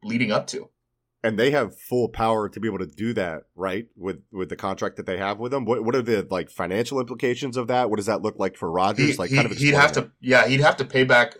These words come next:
Speaker 1: um, a couple million dollars in signing bonus just because it's prorated over the rest of his contract. I think the one thing, so, okay, if we go next level, right? Let's
Speaker 2: Yeah.
Speaker 1: assume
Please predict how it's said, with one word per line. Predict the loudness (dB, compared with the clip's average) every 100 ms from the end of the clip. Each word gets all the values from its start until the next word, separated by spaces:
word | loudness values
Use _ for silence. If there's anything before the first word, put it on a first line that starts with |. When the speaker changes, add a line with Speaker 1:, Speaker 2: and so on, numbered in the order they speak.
| _
Speaker 1:
um, | 0 2 0 -6 _ _ _
a |
couple | -4 -2
million | -2 0 4
dollars | 4 4 0
in |
signing | -4 0 0 0
bonus | -6 -6 -10
just | -10 -12
because | -12 -12 -12
it's |
prorated | -8 -2 0 0 -4 -10
over | -10
the | -12 -14 _ _ _ _ 0
rest | 0 0
of |
his | -6
contract. | -2 -2 0 0 0
I | 0
think | 0 2
the | 2 2 -4
one | -2 2 4 2
thing, | -6 2 2 2 0 -8 _ _ _ _ 4
so, | 6
okay, | 6 6 2
if | 0
we | 2
go | 6 6
next | 6 2 2 0
level, | 2 0 -2 -10 0
right? | 2 2 -4 _ _ -10
Let's | -4 -2
Speaker 2:
Yeah. | 0
Speaker 1:
assume | 2 0 -2